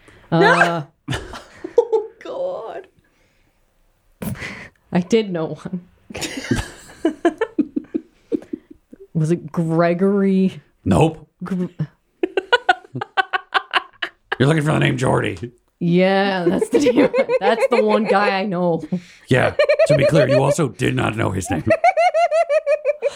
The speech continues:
Speaker 3: So if you wanna know why they think you don't give a fuck about them, I'm gonna present what I just showed you. <laughs>
Speaker 1: Yeah.
Speaker 3: And I'll also tell you, because vampires can be kinda literal.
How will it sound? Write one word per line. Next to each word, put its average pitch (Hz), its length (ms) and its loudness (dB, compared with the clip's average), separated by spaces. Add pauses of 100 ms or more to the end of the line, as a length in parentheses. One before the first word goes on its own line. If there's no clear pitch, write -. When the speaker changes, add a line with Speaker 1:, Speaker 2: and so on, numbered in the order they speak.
(800)
Speaker 3:
So 143 140 2
if 120 80 -2
you 151 80 2
wanna 202 160 2
know 170 140 0
why 143 180 0
they 131 140 -2
think 127 200 -4
you 127 80 0
don't 127 140 0
give 131 140 -2
a 120 80 -4
fuck 185 220 0
about 98 260 -4
them, 104 200 -6 (520)
I'm 117 120 2
gonna 131 180 0
present 131 460 -2 (500)
what 120 260 2
I 120 100 -2
just 113 240 -4
showed 98 220 -2
you. 101 560 2
<laughs> - 40 -20 (680)
Speaker 1:
Yeah. 135 640 -4 (720)
Speaker 3:
And 135 100 4
I'll 160 120 2
also 180 260 -2
tell 120 200 -6
you, 113 80 -6
because 110 260 -6
vampires 117 440 -2
can 113 120 -4
be 117 80 -2
kinda 120 260 0
literal. 120 460 -2